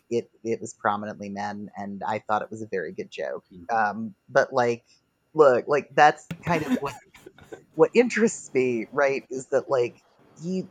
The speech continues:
Speaker 1: you'd think that, like, this theory would strongly start referencing games, right? Like, start referencing, like, play sessions and, like, people's games being played, and yet it, it's just theory about theory about theory about theory about books.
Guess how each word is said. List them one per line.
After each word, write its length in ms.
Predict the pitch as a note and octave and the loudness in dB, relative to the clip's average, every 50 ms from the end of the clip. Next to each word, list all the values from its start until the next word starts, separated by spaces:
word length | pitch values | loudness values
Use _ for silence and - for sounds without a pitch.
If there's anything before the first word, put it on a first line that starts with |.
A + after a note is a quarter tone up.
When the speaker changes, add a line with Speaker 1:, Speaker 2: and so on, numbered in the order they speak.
| _ - | _ -8
Speaker 1:
you'd 220 | E3 F#3+ E3 - - | -6 -6 -6 -2 -2
think 260 | G3 G#3+ A3+ G3+ - | -2 -2 -2 -2 -2
that, 120 | G3 D#3+ E3 | -2 0 2
like, 200 | E3+ D#3+ - - | 0 0 0 -4
this 140 | D#3 D3 | -8 -8
theory 300 | - - E3+ F3+ F3+ E3+ | -6 -6 -2 -2 0 -2
would 180 | D#3+ C#3+ C#3 C3 | -2 -4 -6 -8
strongly 580 | - - - D3 D3 D3+ D#3 D3+ D#3 D#3 D3 C#3 | -8 -10 -2 2 2 2 2 2 -2 -4 -6 -6
start 420 | - - - D3 D3 C3+ - - | -6 -2 0 2 2 0 -2 -2
referencing 680 | A#2 C3 C#3 C#3+ - F3+ D#3+ D3+ - - C#3+ C3 A#2+ A#2 | -2 -2 -2 -2 -2 -4 -6 -6 -6 -8 -8 -8 -8 -6
games, 720 | - A#2+ D#3+ F3+ E3 A#2+ G2 F2 D2 A#1+ - - - - _ | -6 -4 -2 -2 -2 -4 -6 -8 -14 -18 -18 -20 -20 -16 _
right? 240 | - A#2+ B2 C3 A2+ | -4 -2 -2 0 0
Like, 180 | B2+ C3+ C3 - | -2 -4 -6 -4
start 220 | - D#3 C3+ A#2 | -6 -4 -2 2
referencing, 460 | C3+ C#3+ C#3+ - D#3 D3 - D#3+ D3 | 2 2 2 0 -6 -6 -4 -6 -4
like, 240 | C3+ B2+ A#2+ - _ _ - | -4 -4 -6 -6 _ _ -12
play 200 | - C3 C#3+ D3 | -8 -8 -8 -8
sessions 680 | - - D3+ C#3 C3 - - D3 C#3 C3+ C3 C3 B2+ - - | -6 -2 0 0 0 -2 -4 -6 -6 -6 -6 -8 -8 -10 -8
and, 300 | C3+ C3+ B2+ B2 B2 B2 - | -6 -6 -6 -6 -8 -10 -6
like, 280 | C3 C3 B2 A#2 _ _ | -2 -2 -2 -2 _ _
people's 360 | - D#3+ D3+ - D3 C3+ - | -10 -10 -6 -6 -6 -8 -6
games 320 | - C3+ C3+ C3 C3 C3 - | -8 -8 -6 -6 -8 -10 -10
being 240 | - B2 A#2 A2+ | -10 -8 -8 -8
played, 580 | A2 _ - D#3+ F#3 F3+ E3+ E3+ E3 D#3 C#3+ - - | -10 _ -2 0 0 2 0 0 -2 -4 -6 -8 -10
and 160 | D3 C#3 B2+ | -10 -6 -2
yet 260 | C#3 C#3 C3 - - _ - | 0 0 0 0 -2 _ -6
it, 180 | C#3 - F#3+ _ _ _ _ _ _ _ _ _ _ _ - | -6 -6 -6 _ _ _ _ _ _ _ _ _ _ _ -16
it's 160 | - - - | -16 -14 -10
just 200 | - D#3 - - _ _ - | -10 -10 -12 -12 _ _ -8
theory 340 | D3+ D#3+ E3 D#3+ D#3 D3+ | -6 -4 -4 -2 -2 -2
about 320 | D3+ C3+ C3 B2+ B2 - - | 0 2 2 2 2 -2 -6
theory 300 | D3 D3 D3 C#3 C3+ C3+ | -8 -6 -6 -4 -4 -6
about 320 | B2+ B2 B2 A#2 - _ | -2 0 0 -2 -2 _
theory 320 | - C3+ C3+ C#3 C3 B2+ B2 | -8 -6 -6 -4 -4 -4 -2
about 320 | A#2+ B2 A2 - - - | -2 -2 -2 -4 -4 -8
theory 300 | D#3 E3 E3+ D#3+ D3 C#3+ | -6 -6 -4 -4 -2 -4
about 280 | C3 B2 A#2+ G#2+ - - | -2 0 -2 -2 0 2
books. 680 | F#3 A3+ G3 A#2+ G2 C#2+ - - - - - - - | 2 2 2 2 0 -6 -12 -16 -18 -16 -16 -16 -18